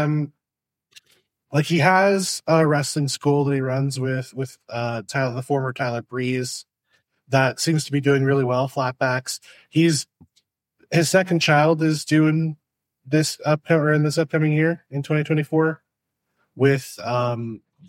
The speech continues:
the former Peyton Royce. And so, yeah, I think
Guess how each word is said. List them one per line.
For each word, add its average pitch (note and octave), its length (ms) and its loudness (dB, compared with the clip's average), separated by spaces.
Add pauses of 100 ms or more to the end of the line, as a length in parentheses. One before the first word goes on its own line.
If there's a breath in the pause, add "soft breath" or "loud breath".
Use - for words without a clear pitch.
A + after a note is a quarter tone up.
(100)
the C#3+ 120 2
former C#3 920 0
Peyton C3 380 -2
Royce. C#3+ 420 -2 (1500)
And G3+ 480 4
so, - 160 -2
yeah, C#4+ 240 4
I D3 160 2
think E4+ 300 0